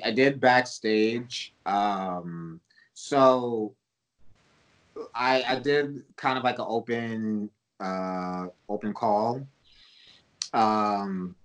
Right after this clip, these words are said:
and for, like, Oli-,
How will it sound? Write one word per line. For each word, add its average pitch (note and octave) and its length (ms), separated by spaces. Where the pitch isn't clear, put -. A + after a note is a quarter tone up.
and C3 800
for, D3 380
like, C#3 360
Oli-, C3 840